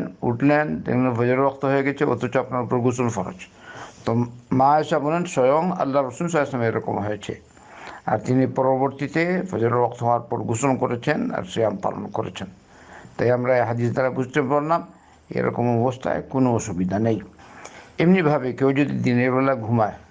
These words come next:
আর স্বপ্নদোষ হয়ে যায়, তাতেও কোনো অসুবিধা নেই। যেটা নিষেধ, তা হলো স্বেচ্ছায় কিছু করা, স্বেচ্ছায় করা, যেমন বীর্যপাত ঘটানো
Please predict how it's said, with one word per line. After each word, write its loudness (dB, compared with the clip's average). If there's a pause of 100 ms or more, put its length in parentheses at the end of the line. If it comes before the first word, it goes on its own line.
(480)
আর 2 (420)
স্বপ্নদোষ 0
হয়ে 4
যায়, -2 (640)
তাতেও 0
কোনো 0 (180)
অসুবিধা -4
নেই। -14 (640)
যেটা 2
নিষেধ, 0
তা 2
হলো -2
স্বেচ্ছায় -2
কিছু -4
করা, -4 (1800)
স্বেচ্ছায় 0
করা, 0
যেমন 0
বীর্যপাত 2
ঘটানো -4